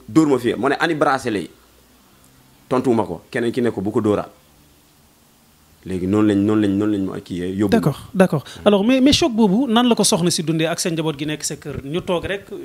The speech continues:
Speaker 2: G I G N wala ay homme de tenue yoo xam ni xëy na neexu ñoo xool ñëw sa borom kër, ñu indi ko sa wet, te xëy na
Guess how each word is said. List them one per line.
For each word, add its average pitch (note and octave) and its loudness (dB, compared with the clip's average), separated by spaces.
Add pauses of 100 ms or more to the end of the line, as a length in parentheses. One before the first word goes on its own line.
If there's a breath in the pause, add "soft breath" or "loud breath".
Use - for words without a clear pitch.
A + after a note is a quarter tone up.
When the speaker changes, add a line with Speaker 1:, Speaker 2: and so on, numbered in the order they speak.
(420)
Speaker 2:
G F3+ -4
I F3 -2
G D3 -6
N F#3 -8
wala D#3 -4
ay D#3 -6
homme E3 -6
de D#3 -6
tenue D#3 -8
yoo D3+ -6
xam D3 -8
ni D#3 -10 (280 loud breath)
xëy F3+ -2
na E3 -4
neexu F3+ -4
ñoo E3 -6
xool E3+ -6
ñëw E3+ -8
sa - -10
borom D#3+ -8
kër, E3 -10
ñu E3 -10 (100)
indi F3+ -4
ko F#3 -10
sa F3 -6
wet, F3 -4 (380 loud breath)
te A3+ -2
xëy C4+ -6
na B3 -6